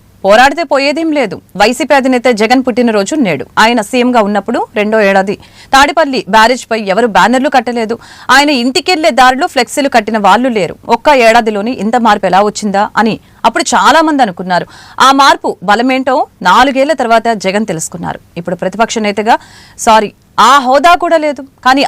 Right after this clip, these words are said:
ఆయన ప్రతిపక్ష నేతేనా? ఎందుకంటే ఆయనకు ముప్పై ఎనిమిది శాతం ఓట్లు ఉన్నాయి. ఇప్పుడు ప్రతిపక్ష నేత హోదాలో ఆయన మొదటి పుట్టినరోజు జరుపుకుంటున్నారు.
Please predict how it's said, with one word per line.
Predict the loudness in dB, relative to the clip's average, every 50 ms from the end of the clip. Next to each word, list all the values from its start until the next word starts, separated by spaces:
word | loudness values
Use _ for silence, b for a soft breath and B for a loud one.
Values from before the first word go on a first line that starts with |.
| 2
ఆయన | 2 2 2 0 -2
ప్రతిపక్ష | -2 0 0 0 0 0 0 0 2
నేతేనా? | 0 0 0 0 0 0 -2 -4 b b b b b 0
ఎందుకంటే | 2 2 2 2 0 0 2 0 0 0 -2 B B B B 0
ఆయనకు | 0 0 0 0 0 0 0
ముప్పై | 0 0 0 0
ఎనిమిది | 0 -2 -4 -2 0
శాతం | 0 2 2 2 2 0
ఓట్లు | 0 0 0 -2 -2
ఉన్నాయి. | -2 -4 -6 -6 -4 -6
ఇప్పుడు | -4 -2 -2 0
ప్రతిపక్ష | 0 -2 -2 0 -2 -2 0 0 0 0
నేత | 2 0 0 0 2
హోదాలో | 0 2 4 4 4 4 4 2 2
ఆయన | 2 2 2 0 0 0 0
మొదటి | 0 0 0 -2 -2 -4
పుట్టినరోజు | -4 -2 0 0 0 0 -2 -4 -4 -4
జరుపుకుంటున్నారు. | -4 -4 -4 _ -10 -10 -10 -8 -4 -2 -2 -2